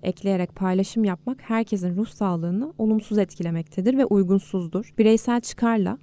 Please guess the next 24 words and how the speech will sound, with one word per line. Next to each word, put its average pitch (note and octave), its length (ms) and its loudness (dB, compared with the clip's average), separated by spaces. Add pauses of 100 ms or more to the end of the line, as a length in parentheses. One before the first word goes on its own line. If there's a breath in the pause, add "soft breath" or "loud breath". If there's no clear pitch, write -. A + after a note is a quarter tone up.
(100)
acı G3+ 180 2
yığını G#3 320 4
oluşturmaktan F3+ 800 0
başka F#3 360 -2
bir F3 80 -2
şey G#3+ 320 -4
değildir. F3 480 -2 (240 soft breath)
Sosyal A#3 480 0
medya F#3 280 2
yardımlaşma F#3 840 0 (200)
ve C#4+ 260 2
bilgi G#3+ 300 0
amaçlı F3+ 460 -4
kullanılmalıdır." E3+ 840 -4 (300 soft breath)
Ben B3+ 160 2
buna C#4 140 4
çok B3+ 240 -4
katılıyorum. F3 560 -2 (120)
En B3+ 200 2
başından A3 460 2
beri A3+ 220 0
de A#3+ 80 0
gördüğüm G3+ 540 0 (120)
şeylere F#3+ 520 0